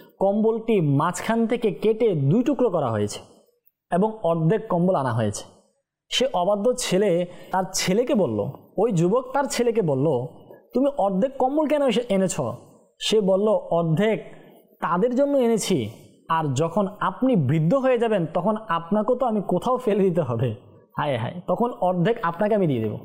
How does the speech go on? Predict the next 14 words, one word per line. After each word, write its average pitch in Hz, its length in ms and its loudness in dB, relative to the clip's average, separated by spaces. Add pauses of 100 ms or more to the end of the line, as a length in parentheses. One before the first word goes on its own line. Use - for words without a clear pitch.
(320)
যে 151 200 2
অর্ধেক 185 340 0
আমার 269 180 0
দাদার 214 260 0
জন্য 269 180 2
এনেছি, 180 440 0
আজকে 151 240 -2
যার 165 160 2
সাথে 208 220 -2
আপনি 208 140 0
আচরণ 214 360 2
করেছেন 233 320 0
তার 220 240 -2
জন্য, 117 280 -2